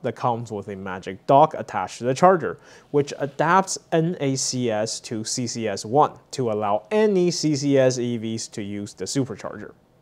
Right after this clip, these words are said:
However, this type of superchargers are still very few in number across North America, and you can't find magic docks on most superchargers. Here is where third-party external adapter comes in.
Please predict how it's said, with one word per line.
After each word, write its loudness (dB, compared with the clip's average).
However, 10
this 10
type 8
of 4
superchargers 2
are 0
still 8
very 6
few 2
in -2
number 0
across -2
North -8
America, 4
and 0
you 0
can't 0
find 0
magic -2
docks 0
on -6
most -2
superchargers. -2
Here 12
is 10
where 6
third-party 6
external -2
adapter -4
comes -10
in. -4